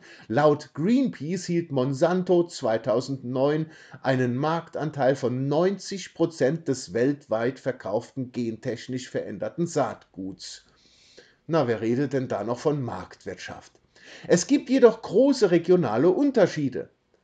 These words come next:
Während die Landwirtschaft in den Industrieländern hauptsächlich mit kommerziellem Saatgut versorgt wird, ist sie in Entwicklungsländern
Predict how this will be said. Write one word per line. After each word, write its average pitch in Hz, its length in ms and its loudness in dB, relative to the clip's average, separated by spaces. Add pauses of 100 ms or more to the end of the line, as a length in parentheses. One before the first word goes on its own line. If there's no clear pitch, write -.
Während 127 280 2
die 120 100 -2
Landwirtschaft 131 840 -2
in 120 140 -2
den 120 140 -2
Industrieländern 131 1040 0
hauptsächlich 156 800 2
mit 120 180 -6
kommerziellem 120 720 2
Saatgut 151 640 -4
versorgt 170 480 2
wird, 175 180 -2 (380)
ist 254 320 2
sie 233 120 -2
in 156 140 0
Entwicklungsländern 170 1200 2